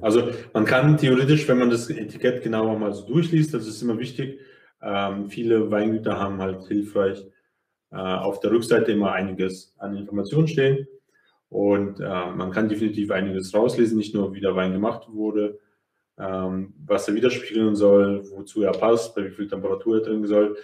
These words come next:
Klar gibt's gesetzliche, ähm, Punkte und es gibt halt natürlich auch, äh, diverse Informationen,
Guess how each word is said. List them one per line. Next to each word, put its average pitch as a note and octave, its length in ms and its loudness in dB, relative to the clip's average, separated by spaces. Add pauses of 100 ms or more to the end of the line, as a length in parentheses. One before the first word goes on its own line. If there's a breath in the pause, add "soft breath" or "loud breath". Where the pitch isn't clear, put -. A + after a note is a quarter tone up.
(220 loud breath)
Klar G2 180 2
gibt's G2+ 260 -4
gesetzliche, G#2 760 0 (500 soft breath)
ähm, G2 580 -4 (140)
Punkte G#2+ 560 0 (440 soft breath)
und G2 180 -8
es - 140 -14
gibt - 140 -8
halt G2 100 -2
natürlich F#2+ 360 -4
auch, F#2 300 0 (160)
äh, F2+ 100 -4
diverse F#2 340 0
Informationen, F#2+ 760 -6